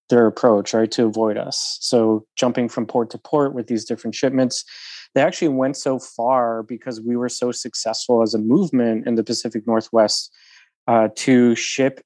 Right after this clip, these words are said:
Stryker vehicles by rail out of the Pacific Northwest, uh, and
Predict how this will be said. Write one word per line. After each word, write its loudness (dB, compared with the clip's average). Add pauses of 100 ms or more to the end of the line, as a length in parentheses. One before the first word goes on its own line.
Stryker -2
vehicles -6
by -4
rail -2 (300)
out -2
of -2
the -2
Pacific -6
Northwest, -2 (400)
uh, 4
and 2